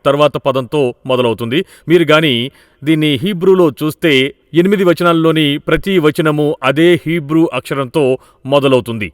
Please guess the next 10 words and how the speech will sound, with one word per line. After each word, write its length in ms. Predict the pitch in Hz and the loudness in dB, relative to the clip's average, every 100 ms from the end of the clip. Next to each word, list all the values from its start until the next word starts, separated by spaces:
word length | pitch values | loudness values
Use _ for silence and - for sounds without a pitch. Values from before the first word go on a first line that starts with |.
| - | -8
అంటే 360 | 143 170 139 139 _ 147 | -2 2 2 0 _ 2
పేరాగ్రాఫ్ 480 | 156 156 135 139 - - | 4 2 2 0 -2 -2
పైన. 320 | 123 107 78 69 _ _ _ _ _ - | -2 -2 -10 -18 _ _ _ _ _ -10
దేవుని 380 | 127 185 214 214 | 2 4 4 2
వాక్యము 500 | 135 170 - 208 185 | 2 0 0 -2 -2
పట్ల 640 | 151 160 - 143 104 101 - _ - | 0 -2 0 0 0 -2 -10 _ -4
తన 260 | 151 147 143 | 0 0 -4
అద్భుతమైన 680 | 127 151 135 175 170 170 156 | -6 -6 -2 -2 -2 -2 -2
ప్రేమను 640 | 127 135 139 151 131 113 - _ - | -2 0 0 0 -2 -6 -12 _ -2
తెలియజేయడానికి 1000 | 160 170 147 151 143 139 131 143 131 | 4 4 2 0 0 -2 -4 -6 -8